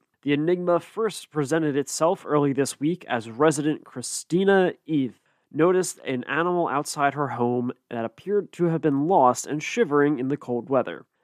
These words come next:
Now, this article is coming from late January, just to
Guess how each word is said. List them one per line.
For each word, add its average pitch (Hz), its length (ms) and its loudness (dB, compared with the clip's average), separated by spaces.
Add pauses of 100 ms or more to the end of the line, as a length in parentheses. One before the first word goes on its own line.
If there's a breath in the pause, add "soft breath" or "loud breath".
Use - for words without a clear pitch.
Now, 127 100 -6
this 160 160 0
article 156 380 4
is 143 80 0
coming 139 280 -2
from 123 260 -4
late 120 240 -4
January, 143 720 -2
just - 240 -8
to 117 180 -2